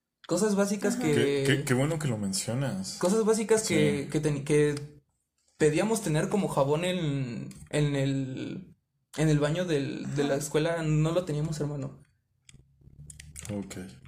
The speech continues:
Speaker 1: Ajá, el sujeto no,
Speaker 3: Sí, sí, qué
Speaker 1: no,
Speaker 3: buen-, qué bueno que
Speaker 1: este,
Speaker 3: lo mencionas.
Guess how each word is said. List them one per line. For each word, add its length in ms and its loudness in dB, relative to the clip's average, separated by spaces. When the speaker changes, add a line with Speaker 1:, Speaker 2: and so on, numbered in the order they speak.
Speaker 1:
Ajá, 380 -2
el 120 2
sujeto 320 4
no, 340 2
Speaker 3:
Sí, 140 4
sí, 200 -2
qué 60 0
Speaker 1:
no, 180 4
Speaker 3:
buen-, 120 4
qué 60 0
bueno 140 2
que 60 2
Speaker 1:
este, 80 2
Speaker 3:
lo 60 0
mencionas. 800 -2